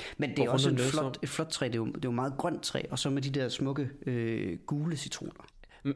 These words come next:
Speaker 2: er der citroner på?
Speaker 1: Der er citroner på.
Speaker 2: Har I, hvor mange?
Speaker 1: Øh, herfra kan jeg se syv.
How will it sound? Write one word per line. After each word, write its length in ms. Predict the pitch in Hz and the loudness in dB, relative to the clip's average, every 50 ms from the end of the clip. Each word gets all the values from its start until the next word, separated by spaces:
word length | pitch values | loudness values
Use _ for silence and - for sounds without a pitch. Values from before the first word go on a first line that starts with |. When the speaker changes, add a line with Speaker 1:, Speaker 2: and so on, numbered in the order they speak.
| - | 12
Speaker 2:
er 120 | 180 196 175 | 12 12 12
der 100 | 165 147 | 12 12
citroner 460 | - 135 120 - - 117 107 73 - | 12 6 0 -2 -2 -4 -6 -6 -4
på? 60 | - - | -2 0
Speaker 1:
Der 60 | 170 | 0
er 100 | - 226 | 0 0
citroner 360 | 214 - 214 - - 196 147 | 0 -4 -4 -2 -2 -2 0
på. 220 | 135 143 143 143 - - - - - - - - - - - | -2 -4 -6 -8 -12 -18 -20 -20 -20 -20 -20 -20 -20 -14 -2
Speaker 2:
Har 160 | - 123 117 | 2 4 4
I, 640 | 110 104 78 80 62 50 50 50 50 50 50 50 - | 4 4 2 -4 -6 -8 -10 -12 -12 -12 -12 -6 -4
hvor 100 | 120 113 | -2 0
mange? 300 | 110 110 113 123 123 127 131 - - - - - - - - - - - - - - - - - - _ _ _ _ _ _ _ _ _ _ _ _ _ _ - | 0 0 0 -2 -6 -8 -12 -16 -20 -20 -20 -20 -20 -16 -14 -14 -14 -14 -18 -20 -20 -20 -20 -20 -20 _ _ _ _ _ _ _ _ _ _ _ _ _ _ -2
Speaker 1:
Øh, 340 | 147 139 139 135 135 131 131 135 | 0 2 2 2 2 2 0 0
herfra 540 | 139 170 160 - - - - - 151 123 117 | 0 0 -2 -2 -6 -6 -2 -2 -2 -2 -2
kan 160 | - - 131 | -2 -2 -2
jeg 100 | 120 123 | 0 -2
se 220 | 123 - - - - | -2 -2 -4 -4 -4
syv. 580 | - - - - - - 151 135 - - - | -4 -4 -4 -4 -2 -2 -4 -4 -4 -8 -14